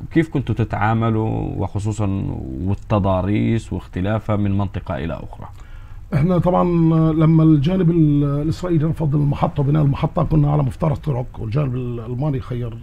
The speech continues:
Speaker 2: الجانب الفلسطيني بشكل عام، إما بتاخذ مشروع بتنتظروا بالكامل حتى تيجي موافقات الإسرائيلية. طبعًا تيجي موافقات إسرائيلية، فيش حدا بيعرف إمتى بدها تجي موافقات إسرائيلية. فعلى هذا الأساس احنا قبلنا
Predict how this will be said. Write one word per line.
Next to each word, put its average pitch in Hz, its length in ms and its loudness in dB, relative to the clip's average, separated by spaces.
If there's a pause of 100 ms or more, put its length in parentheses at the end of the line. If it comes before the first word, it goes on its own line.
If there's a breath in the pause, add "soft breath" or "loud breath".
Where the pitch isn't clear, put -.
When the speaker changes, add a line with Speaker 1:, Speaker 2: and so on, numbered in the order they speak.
Speaker 2:
الجانب 110 320 -8
الفلسطيني 113 400 -8
بشكل 127 320 -10
عام، 156 160 -4 (580 loud breath)
إما 135 180 -2
بتاخذ 131 320 -4
مشروع 147 380 -6
بتنتظروا 147 440 -4
بالكامل 156 400 -4
حتى 151 240 -6
تيجي 147 280 -2
موافقات 139 420 -4
الإسرائيلية. 95 380 -10
طبعًا 123 200 -6
تيجي 165 200 0
موافقات 143 380 0
إسرائيلية، 156 500 -4
فيش 156 220 -10
حدا 120 140 -8
بيعرف 113 220 -10
إمتى 110 180 -8
بدها 101 180 -8
تجي 113 140 -8
موافقات 110 420 -6
إسرائيلية. 92 380 -8 (580 loud breath)
فعلى 165 260 0
هذا 180 200 8
الأساس 175 580 6
احنا 151 540 4
قبلنا 151 520 8